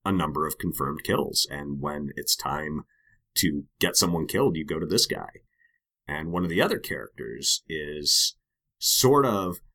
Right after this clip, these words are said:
odious and sexist and crude and, you know, sticky-fingered and, you know, just sort of a dirtbag. But in almost all the combat scenes,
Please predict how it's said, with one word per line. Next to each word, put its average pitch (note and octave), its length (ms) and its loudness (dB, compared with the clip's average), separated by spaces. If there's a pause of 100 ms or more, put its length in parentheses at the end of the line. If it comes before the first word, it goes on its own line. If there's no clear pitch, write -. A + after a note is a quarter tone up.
(420)
odious C3 840 8
and F2 320 -2
sexist - 1200 4
and D#2 760 -6 (640)
crude A2 1120 6
and, D#2 580 -6 (220)
you F2+ 140 -10
know, B1 160 -12 (100)
sticky-fingered G#2 1400 2
and, D#2 340 -8 (100)
you G2+ 140 -4
know, D2+ 120 -6
just G#2 320 0 (440)
sort D#3 220 4
of F#2+ 80 -2
a F#2+ 40 -2
dirtbag. D2 760 0 (720)
But F2 400 6 (800)
in G#2+ 360 4
almost D3+ 400 4
all C#3+ 120 6
the A2 80 2
combat G#2 560 2
scenes, C#2+ 720 0